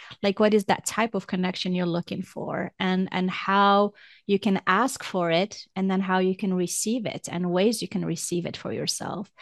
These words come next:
And so, like, those are, like, different ways of how you can create more connection,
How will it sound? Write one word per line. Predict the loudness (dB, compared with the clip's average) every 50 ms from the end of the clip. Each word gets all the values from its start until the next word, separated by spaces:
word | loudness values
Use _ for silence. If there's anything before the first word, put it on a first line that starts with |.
| -20 -20 -20 _ -6
And | -4 -4 -2
so, | 0 0 2
like, | 2 0 0 0 0
those | 2 4 4 4 2 0 -2 -4
are, | -2 -2 0 0 0 0 0
like, | 0 0 0 -2 -2 -4 _ -18 _ _ _ -20 -18 -8 0
different | 0 0 0 0 -2 0 0 0 0 -2 -2
ways | -4 0 0 2 2 2 2 2 0 -4
of | -8 -10
how | -8 -6 -4 -2
you | -2 -2 -2 -4
can | -4 -4 -4 -4 -4 -4 -6 _ _ -20 -20 -20 -20 -20 _ -10
create | -6 -2 0 2 2 2 2 2 0
more | -2 -4 -4
connection, | -4 -6 -6 -4 -2 -4 -4 -4 -4 -2 0 0 0 0 -2 -4